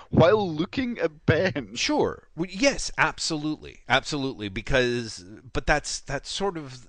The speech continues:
Speaker 2: it's sort of the various weird staging. Because, I mean, you and I both know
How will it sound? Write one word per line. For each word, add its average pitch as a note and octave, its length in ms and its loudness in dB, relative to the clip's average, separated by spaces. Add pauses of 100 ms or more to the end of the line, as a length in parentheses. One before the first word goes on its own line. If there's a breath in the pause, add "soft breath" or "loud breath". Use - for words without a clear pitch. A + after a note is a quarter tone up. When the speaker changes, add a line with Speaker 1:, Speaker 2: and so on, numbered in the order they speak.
Speaker 2:
it's C3+ 180 -10
sort F#3 240 -4
of B2 140 -10
the B2 80 -6
various A2 560 -4
weird G2 340 -8
staging. C3 500 -6
Because, F2+ 720 -2
I A#2+ 60 -6
mean, A#2 180 -6
you B2 120 -4
and A2+ 80 -2
I G2 100 -2
both F#2+ 320 -6
know F2 320 -6